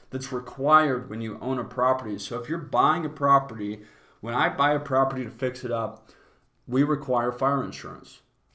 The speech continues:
The state requires it. It's about a five or six hundred dollar policy.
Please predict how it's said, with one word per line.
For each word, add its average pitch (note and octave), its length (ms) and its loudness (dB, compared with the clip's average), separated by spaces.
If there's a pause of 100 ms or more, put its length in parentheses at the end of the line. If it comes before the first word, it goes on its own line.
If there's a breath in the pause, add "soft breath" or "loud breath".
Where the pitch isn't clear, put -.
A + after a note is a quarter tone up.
(480)
The A#2 80 -4
state D3+ 280 2
requires F#2+ 580 -4
it. F#2+ 120 -8
It's F#2 100 -14
about C3 140 0
a B2+ 40 -2
five B2+ 380 -2
or A#2+ 120 -6
six B2 280 -8
hundred A#2+ 200 -6
dollar A2+ 180 0
policy. A2+ 680 -2